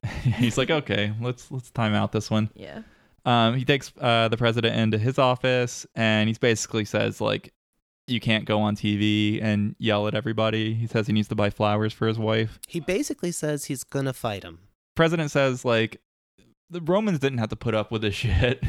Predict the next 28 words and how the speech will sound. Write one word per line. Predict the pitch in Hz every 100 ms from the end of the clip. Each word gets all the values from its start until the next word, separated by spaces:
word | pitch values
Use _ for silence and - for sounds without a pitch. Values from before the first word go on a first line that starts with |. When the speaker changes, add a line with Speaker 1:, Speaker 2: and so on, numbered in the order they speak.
| -
Speaker 1:
Like, | 143 120 117 233 190 180
Speaker 2:
<laughs> | - 269 294 160
Speaker 1:
a | 147
Roman | 175 190
could | 165
walk | 156 139 139
around | 131 127 123 120 117
and, | 113 120
like, | 113 110 -
say | - 127 117
some | 110 123 113
magic | 113 113 110 - -
incantation, | 123 110 113 110 117 113 - 104 104 110
and | - 110
they | 110
would | 110 107 -
suddenly, | - 123 113 110
like, | 107 104
stop | - 110 -
from | - 110
being | 107 107 110
molested | 107 104 104 - 113 113
while | 110 113
they | 113
were | 110 110
about, | 113 110 113 120 - - - _
which | 156 147 - _ _ _
I | 175 185 180 147 120